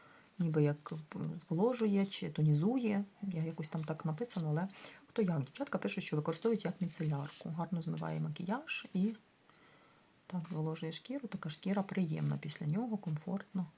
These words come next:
Буду пробувати. Якось тоді були по якісь, е, спецпропозиції приходили ці засоби. Хочу спробувати. Стояв в запасиках, буду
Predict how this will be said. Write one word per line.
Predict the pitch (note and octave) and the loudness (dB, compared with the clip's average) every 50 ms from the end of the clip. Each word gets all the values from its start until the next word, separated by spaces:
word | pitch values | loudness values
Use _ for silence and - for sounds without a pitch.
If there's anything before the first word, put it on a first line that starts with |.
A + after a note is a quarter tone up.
| _ - - - - | _ -20 -20 -10 -8
Буду | F#3 - F3 | -6 -6 -4
пробувати. | - - D#3 D3+ D3+ E3 E3 D3+ - - - - - - - | -2 0 0 0 0 0 -2 -4 -6 -8 -8 -8 -12 -8 -6
Якось | F#3+ - F#3 - | -4 -4 -4 -2
тоді | - G3+ F3 F#3 F3 | -2 -2 0 2 0
були | D#3+ D#3+ E3 D#3+ D#3+ D#3 D#3 D#3+ E3+ F3+ - - - - | 0 0 0 0 2 2 0 0 -2 -4 -8 -10 -14 -6
по | - E3+ | -4 -4
якісь, | D#3+ D#3 - D3+ D#3 - - - | -4 -2 -4 -6 -4 -4 -4 -4
е, | E3+ D#3+ D#3 | -4 -4 -4
спецпропозиції | D#3 - - D3+ - - E3+ - - D#3+ D#3 D3 - - - | -4 -6 -6 -6 -4 -6 -6 -4 0 0 0 0 0 -2 -6
приходили | - D#3 D3+ - C#4 C#4 - G#3+ F3 | -6 -8 -4 -4 -6 -2 0 -2 -2
ці | D3+ - - E3+ E3+ - - - - - - - - - - - - - - - - - - - - - - - - - - | -2 -4 -4 -6 -6 -6 -12 -20 -20 -20 -18 -18 -16 -18 -18 -18 -18 -20 -20 -20 -20 -20 -18 -18 -18 -16 -16 -16 -16 -12 -8
засоби. | - F3 F3 - - F3 D#3+ E3 E3 D#3 - - F#3 F3 F3 F3 F3 E3+ - - - - - _ _ _ _ _ _ _ _ _ _ _ - - | -6 -6 -6 -6 -6 -6 -6 -6 -6 -8 -8 -8 -6 -6 -4 -4 -4 -6 -8 -16 -20 -20 -20 _ _ _ _ _ _ _ _ _ _ _ -18 -8
Хочу | - G3+ G3 G3 - G#3 | -6 -4 -4 -4 -6 -10
спробувати. | - - - - - C#3+ D3+ D#3 E3 D#3 E3 F#3+ G3+ - - C#4 D4 D4+ - - - - - - - - - - - - - - - - - - - | -12 -10 -8 -6 -4 -4 -4 -4 -4 -4 -6 -6 -8 -6 -4 -4 -4 -4 -6 -14 -20 -20 -20 -20 -20 -18 -18 -18 -16 -16 -18 -20 -18 -20 -20 -18 -12
Стояв | - - - G3 F3 E3 D3 | -12 -6 -2 0 0 2 0
в | D3 | 0
запасиках, | - - - - C#4 D#4+ - - G#3+ - F3+ E3 D#3+ | -2 -4 -2 0 0 0 0 -2 -2 -4 -8 -6 -4
буду | D#3 F3 F#3+ G3+ G3+ | -4 -4 0 0 0